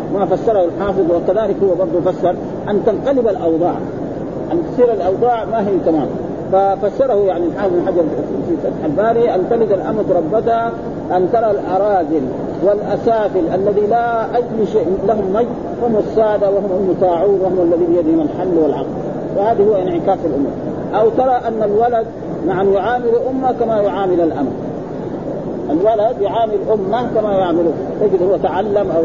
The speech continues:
صار عنده أموال، وأمه مرأة جاهلة أو أمية أو عجوز، آه، أو يتمنى بيت-، متى تموت حتى يدفنها ويرتاح منها. وهذا شيء موجود، يعني لو، لو نظرنا لوجدنا أن في، في، يعني في مجتمعات المسلمين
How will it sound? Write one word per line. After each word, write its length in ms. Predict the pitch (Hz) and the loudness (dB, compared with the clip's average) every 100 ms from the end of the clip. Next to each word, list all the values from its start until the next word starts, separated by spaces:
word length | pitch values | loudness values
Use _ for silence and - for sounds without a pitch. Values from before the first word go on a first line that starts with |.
| 156 | 2
صار 180 | 190 180 | 2 2
عنده 320 | 185 175 156 | 0 0 2
أموال، 400 | 160 196 226 220 | 2 2 0 2
وأمه 500 | 214 190 220 196 185 - - - | 2 2 0 2 0 0 -6 -2
مرأة 360 | 214 190 175 160 135 - - | 0 2 0 0 -4 -2 0
جاهلة 380 | 196 180 175 | 2 0 0
أو 320 | 170 165 170 170 165 160 | 0 0 0 2 2 2
أمية 460 | 165 214 214 196 | 2 2 2 2
أو 260 | 175 160 160 | 2 0 0
عجوز، 460 | 151 - 427 403 320 - - - | 0 0 2 2 0 -4 -6 0
آه، 40 | |
أو 320 | 196 320 - 226 226 | 2 2 0 0 0
يتمنى 380 | 233 240 269 262 | 0 0 2 2
بيت-، 340 | 262 - - | 2 0 -2
متى 140 | 262 | -2
تموت 280 | 240 226 262 - | 0 0 0 -2
حتى 240 | 226 226 | 0 0
يدفنها 300 | 190 202 170 | 0 2 2
ويرتاح 340 | 160 170 180 185 | 2 2 0 0
منها. 180 | 160 131 113 - - - - - - 185 | 0 -2 -4 -8 -8 -8 -8 -8 -4 0
وهذا 280 | 233 226 208 | 2 2 2
شيء 220 | 247 233 | 2 0
موجود، 380 | 196 180 214 175 | 0 0 2 0
يعني 180 | 156 165 | 2 0
لو، 80 | 180 156 | 0 0
لو 420 | 175 147 156 165 | 0 0 0 0
نظرنا 400 | 165 233 240 247 233 - - 320 | 2 0 0 -2 -4 -6 -4 0
لوجدنا 600 | 202 - 220 190 196 175 | 2 2 0 0 -2 0
أن 200 | 170 170 | 0 2
في، 80 | 370 160 - - - - | 2 0 -2 -6 -6 2
في، 220 | 185 175 | 2 4
يعني 240 | 170 170 | 2 0
في 80 | 165 | 2
مجتمعات 520 | 170 160 175 170 220 208 | 0 2 0 0 0 0
المسلمين 500 | 175 - 175 240 | -2 -2 -2 0